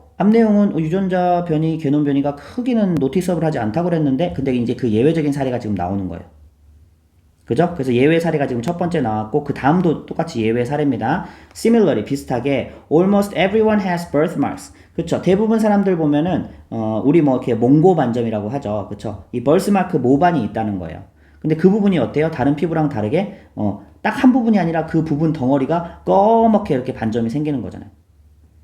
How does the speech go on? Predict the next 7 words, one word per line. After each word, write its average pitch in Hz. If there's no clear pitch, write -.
이런 233
것도 226
그 165
부분이 165
변이라는 117
거죠. 90
그죠? 165